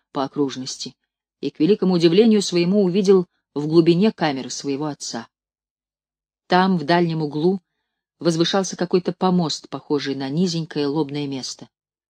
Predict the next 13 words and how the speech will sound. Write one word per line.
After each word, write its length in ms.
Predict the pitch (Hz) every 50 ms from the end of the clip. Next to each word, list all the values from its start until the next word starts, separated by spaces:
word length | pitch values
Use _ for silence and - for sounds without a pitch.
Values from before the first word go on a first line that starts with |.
| _ _ _ _ _ _ _ _ _ _ _ _ _ _ _ _
Кажется, 460 | - 170 175 175 170 160 - - 160
сдвинуты 500 | 147 139 135 143 175 175 170 - - 160
вместе 380 | 147 156 165 170 - - - 143
были 240 | 139 151 147 147
два-три 500 | 135 143 135 156 156 151 - - 151 160
деревянных 560 | 151 139 147 143 139 139 147 143 139 135 139 -
топчана, 560 | - 143 - - - - 147 147 170 180 180 _ _ _ _ _ _ _ _ _ _ _ _ _ _
и 160 | - 135 135
на 80 | 135 139
краю 320 | - - 147 143 170 190
сидел 320 | 180 - 160 143 151 170 165
мой 200 | 156 165 165 165 _
папа 440 | - 151 143 131 - - 131 123